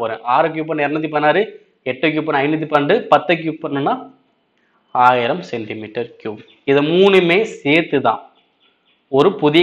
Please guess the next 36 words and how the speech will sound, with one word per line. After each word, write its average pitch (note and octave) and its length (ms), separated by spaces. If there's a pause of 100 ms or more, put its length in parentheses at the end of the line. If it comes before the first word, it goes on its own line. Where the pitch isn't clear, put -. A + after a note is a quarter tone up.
கனசதுரம் C#3 420
உருவாக்க A2+ 300
போகுது. A#2 160
அப்ப B2+ 120 (100)
மூணுமே E3+ 320 (100)
சேர்த்து D3 260
எனக்கு C#3 160
எவ்வளவு C#3 180
வரும்? D#3 160 (580)
ஆயிரம், C3+ 300 (160)
இங்க C3 140
ஒரு B2 140
ஐந்நூறு, C3+ 380
இங்க B2 180
ஒரு A#2 100 (100)
இருநூறு. A2 360
அப்ப B2 200
ஆயிரத்தி C#3 380 (120)
எழுநூறு, C#3+ 360 (640)
ஆயிரத்தி C#3 400 (120)
எழுநூத்தி B2 340 (100)
இருபத்தி A#2 360 (120)
எட்டு. - 260 (420)
ஓகேவா? A2+ 260 (460)
அப்ப C3 200 (640)
இதுதான் D3+ 420
புதிய D3 320
கனசதுரம். A2+ 580 (180)
அப்ப C3 180 (180)
ஏ D#3+ 60 (160)
கியூப் D#3+ 260
தான் D3 140
ஆயிரத்தி C#3 320
எழுநூத்தி B2+ 300
இருபத்தெட்டு. A#2+ 320
அப்படின்னா A#2 220